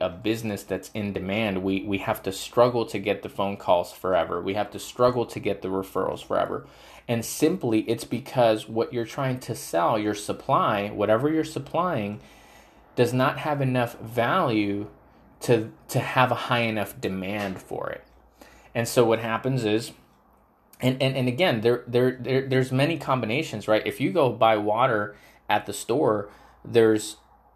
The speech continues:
seventy-nine dollar water, uh, seventy-nine cent water, I mean. There's one dollar water, and there's one sixty-nine,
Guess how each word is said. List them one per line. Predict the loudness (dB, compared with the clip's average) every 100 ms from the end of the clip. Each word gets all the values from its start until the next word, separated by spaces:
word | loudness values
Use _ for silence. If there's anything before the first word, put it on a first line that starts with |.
| _
seventy-nine | -4 0 2 2 0 0 2
dollar | 4 4 2
water, | 2 0 0 -4 -12 _ _ 4
uh, | 4 4
seventy-nine | 2 0 2 0 0
cent | -4 -4 -4 -6 -12 -2
water, | 2 4 4
I | 2
mean. | -2 -6 -10 -4
There's | -2 0
one | 0 0 2
dollar | 4 4 4
water, | 4 4 4 2 -2
and | -2 0
there's | 0 -2
one | -2 -2 -4 -10 _ _ _ _ _ -16
sixty-nine, | -6 -4 -2 -4 -4 -4 -8